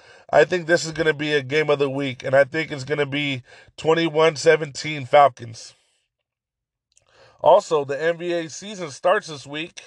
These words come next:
and I just wanna talk about, uh, the Lakers' depth. And people keep talking about if they have, uh, enough depth. Um, seeing how Anthony Davis was out for, uh, the last preseason game,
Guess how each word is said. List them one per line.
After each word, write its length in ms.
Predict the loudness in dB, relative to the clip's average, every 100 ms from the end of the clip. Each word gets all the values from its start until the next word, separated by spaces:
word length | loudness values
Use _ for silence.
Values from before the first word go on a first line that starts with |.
| _ _ _ _ -4
and 300 | 4 4 4
I 100 | 0
just 180 | -2 -2
wanna 180 | -4 2
talk 260 | 2 2
about, 500 | 2 4 6 4 0
uh, 260 | 0 0 0
the 180 | -4 -6
Lakers' 520 | -4 -4 -4 -10 -8
depth. 380 | -2 0 0 -6 _ _ _ -12
And 160 | -10 -6
people 480 | -6 0 2 2
keep 240 | -2 -12 2
talking 340 | 4 4 0
about 320 | 0 2 2
if 140 | 2 -4
they 160 | -6
have, 340 | 0 2 2 -2 -2
uh, 180 | -2 0
enough 320 | -4 -2 -2 -2 0
depth. 340 | 2 2 -2 _ _ _ -20 _ -4
Um, 400 | 4 6 6 0 -14 _ _ _
seeing 340 | -12 -8 -6 -2
how 560 | 2 4 4 2 -4 _ _ _ _ _ _ _ _ 0
Anthony 360 | 0 0 -6
Davis 400 | -2 -2 0 -2
was 200 | -4 2
out 240 | 6 6 4
for, 440 | -2 -2 -2 -4 2
uh, 240 | 2 2 -2 -12 -8
the 180 | -4
last 540 | 2 4 4 4 -4 _ _ _
preseason 520 | -12 -12 -12 -12 -6
game, 340 | -2 0 -2